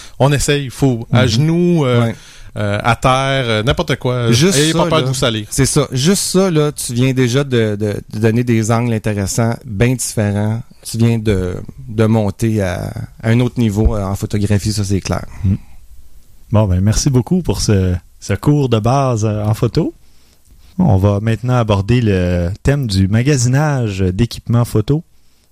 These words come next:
Speaker 2: On va parler soit de, de l'achat de neuf ou d'usagers. Ou encore, euh, les, si vous préférez acheter en magasin ou en ligne, euh, on a des petits trucs, euh, on a chacun nos habitudes aussi. Euh,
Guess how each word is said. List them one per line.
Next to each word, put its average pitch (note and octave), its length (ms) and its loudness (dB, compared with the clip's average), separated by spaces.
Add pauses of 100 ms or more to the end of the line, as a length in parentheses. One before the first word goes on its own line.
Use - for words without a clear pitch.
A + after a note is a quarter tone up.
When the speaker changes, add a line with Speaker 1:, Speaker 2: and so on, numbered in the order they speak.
Speaker 2:
On F2+ 240 -8
va F#2 320 2 (220)
parler G#2+ 380 2
soit C#3+ 180 0
de, A#2+ 260 0
de A2 140 0
l'achat A2+ 360 2
de A2+ 120 2
neuf A#2 440 0
ou D#3+ 120 2
d'usagers. A#2+ 560 2 (500)
Ou C3+ 140 4
encore, C3+ 460 0
euh, G2 500 0
les, G2+ 480 0
si - 160 -2
vous G#2+ 80 0
préférez A2+ 340 2
acheter A#2+ 260 0
en A2+ 100 2
magasin A2 600 0
ou A2 120 0
en G2 140 -2
ligne, B2+ 460 0
euh, F#2+ 140 0
on F#2 120 0
a G2 60 0
des G2 140 -2
petits F#2+ 440 -2
trucs, - 440 -2
euh, E2+ 240 -2
on F2 140 0
a F#2 140 2
chacun G2+ 320 0
nos G#2+ 200 0
habitudes G#2 440 0
aussi. D#3 560 0
Euh, F2 140 2